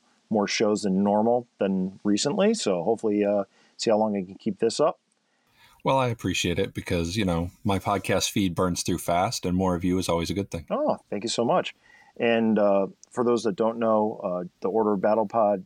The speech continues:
Speaker 1: Jason hosts with his friend Joel. Uh, they do a lot of great conversations with the community, with creators,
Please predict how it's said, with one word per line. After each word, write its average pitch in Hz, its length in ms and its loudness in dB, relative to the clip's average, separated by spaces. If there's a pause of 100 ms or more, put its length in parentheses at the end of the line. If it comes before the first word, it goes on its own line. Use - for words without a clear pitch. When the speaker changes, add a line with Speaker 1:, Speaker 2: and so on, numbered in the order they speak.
Speaker 1:
Jason 101 320 -4
hosts 104 320 -2
with 95 100 -8
his 87 120 -6
friend 92 500 -2
Joel. 113 360 2 (640)
Uh, 87 140 -6
they 98 140 -2
do 104 120 2
a 98 60 2
lot 104 300 2
of 107 100 0
great 110 240 -2
conversations 104 1040 -2 (300)
with 92 420 0
the - 80 -10
community, 113 720 2
with 95 320 -4
creators, 107 960 0